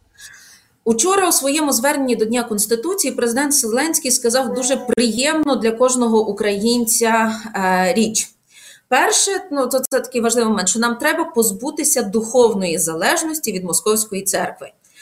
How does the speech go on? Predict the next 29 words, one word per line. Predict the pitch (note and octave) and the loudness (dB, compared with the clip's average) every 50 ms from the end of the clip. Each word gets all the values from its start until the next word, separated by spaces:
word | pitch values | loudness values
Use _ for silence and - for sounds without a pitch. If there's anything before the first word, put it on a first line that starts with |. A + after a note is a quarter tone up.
| - - - - - | -20 -20 -12 -4 0
І | G#3 | 0
в | |
мене | B3+ F#4+ A4 A4+ | 2 2 2 2
тепер | A4+ - G#4+ F#4 - | 0 -2 -4 -4 -4
питання | - E4+ E4 - E4 D#4+ D4+ C4+ B3 A3+ A3 | -6 -8 -2 0 2 2 2 2 2 0 0
і | - C4 | 0 -4
до | B3 D#4 | -6 -6
президента | - C#4 C4 A#3+ C#4+ E4+ G4+ - G4+ F4+ | -4 -4 -4 -2 -2 -2 -2 -2 -2 -2
Зеленського, | C#4 C#4 C4+ B3 A#3 A3+ A3 A3 A3 - - F#3+ F3+ F3+ | 0 0 0 0 0 2 2 0 0 -2 -4 -8 -8 -4
і | F3+ | 0
до | G#3+ A#3+ | 2 2
Офісу | D4 D#4 F#4+ F4+ - F4 | 2 2 0 -2 -2 -2
президента, | - - D4 C4 C4+ C4 G#3+ A3 G#3+ G#3 G#3 G3+ G3 G3+ | -4 -6 -4 -4 -2 -2 -2 0 0 0 0 -2 -2 -2
і | F#3 F3+ | -2 2
до | F#3+ A3+ | 2 2
Руслана | B3 C#4 - - D4+ E4 F4+ E4+ | 2 2 0 0 0 -2 -2 -4
Стефанчука, | - - D4 - C#4 C4 C4 C4 C4 - - G#3 G3+ G3 | -6 -6 -4 -6 -6 -4 -4 -6 -6 -4 -2 0 0 0
і | G3 G3 | 0 -2
до | F#3 G#3 | -2 -2
моновлади. | A3+ A#3+ D4 E4 E4 D4 A#3+ A#3+ A#3+ A3+ G#3 F#3 F3 - C#3 C#3+ - - _ _ - - - _ | 0 0 0 0 0 -2 0 2 4 4 4 2 2 0 -4 -4 -6 -12 _ _ -20 -20 -6 _
Якщо | G3+ G#3 G3+ - G4 G4+ G4+ | 0 0 2 2 0 0 0
президент | G4+ - - D#4 E4+ C4+ B3 C#4 C4 C4 B3+ B3 B3+ | -2 0 0 0 0 0 0 2 2 2 0 -2 -6
каже | - C#4+ C#4+ D4+ D#4+ D#4+ D#4+ | -4 -2 0 0 0 0 -2
ось | - C4+ B3+ - | 0 0 -2 -2
такі | - B3+ A#3+ - C#4+ D4+ | -2 -4 -6 -4 -4 -2
речі, | D4 A#3+ G3+ F#3 E3 - - A#3+ C4 C#4+ C#4+ - | -2 0 0 0 -2 -2 -4 -4 -4 -6 -4 -2
то | D4 | -2
якого | C#4 C4 C4+ F#4+ G4+ G4 G#4 | -2 0 0 0 2 2 2
біса | B3+ A3 F#3+ F3+ B3+ C#4 C4 B3 A#3 - - G3+ F3 - - D4+ | 0 0 -2 0 0 2 2 2 2 2 2 2 0 -2 -4 -6